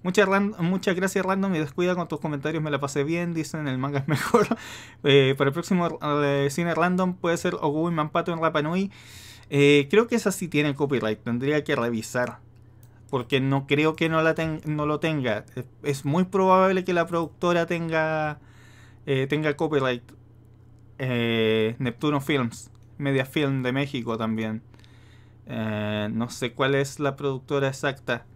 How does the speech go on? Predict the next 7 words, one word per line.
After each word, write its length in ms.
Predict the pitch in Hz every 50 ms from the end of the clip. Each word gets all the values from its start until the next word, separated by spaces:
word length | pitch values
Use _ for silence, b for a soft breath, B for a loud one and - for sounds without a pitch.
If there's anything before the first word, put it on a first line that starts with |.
| b b b b b b b b b b b b - - -
Eh, 600 | - 113 110 107 107 107 104 104 104 104 104 113 - - - - - - - - - - - - - -
<clears throat> 2000 | - - - - 135 - - - - - - - - - - - - - - - - - - - - - - - - - - - - - - - - - -
pero 220 | - 147 139 139 139
veamos, 340 | 143 156 156 139 135 135 -
veamos. 500 | 147 135 135 131 127 127 127 135 - 160
Eh, 240 | 147 139 139 135 135
dicen, 560 | 143 143 139 - 156 143 139 143 139 143 139